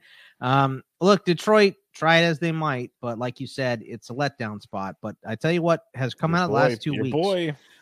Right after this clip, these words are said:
Speaker 1: Amon-Ra Saint Brown,
Speaker 2: Mm-hmm.
Speaker 1: the last two weeks has had twenty-four targets. The previous weeks, one through twelve, fifty total.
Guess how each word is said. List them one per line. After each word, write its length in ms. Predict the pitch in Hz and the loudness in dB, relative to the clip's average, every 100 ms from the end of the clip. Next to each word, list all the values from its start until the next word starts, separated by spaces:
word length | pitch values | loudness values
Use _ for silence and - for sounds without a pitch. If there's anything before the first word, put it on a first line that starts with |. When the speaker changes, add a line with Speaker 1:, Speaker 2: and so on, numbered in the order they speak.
| - | -10
Speaker 1:
Amon-Ra 360 | 110 135 160 175 | -4 0 2 0
Saint 300 | - 190 180 | 0 0 2
Brown, 540 | 175 190 165 143 135 | 4 6 6 4 0
Speaker 2:
Mm-hmm. 400 | 95 101 101 107 | -8 -12 -12 -8
Speaker 1:
the 60 | 117 | -4
last 340 | 135 165 - | 0 0 -2
two 160 | - 202 | -6 -4
weeks 460 | 208 170 117 - - | -2 -4 -4 -16 -8
has 220 | 139 123 | -6 -2
had 200 | 147 - | -4 -6
twenty-four 580 | - 147 165 - 160 135 | -8 -6 -6 -6 -8 -4
targets. 520 | 131 104 82 - - | -4 -4 -6 -18 -14
The 100 | 123 | -12
previous 580 | - 165 180 185 185 - | -4 -2 0 0 -2 -2
weeks, 280 | 175 180 - | -4 -4 -6
one 200 | 165 175 | -6 -6
through 140 | 165 | -8
twelve, 460 | - 175 185 226 190 _ _ | -8 -4 0 -2 -4 _ _
fifty 340 | - 180 - 190 | -8 -8 -6 -14
total. 500 | - 160 143 - | -10 -8 -8 -12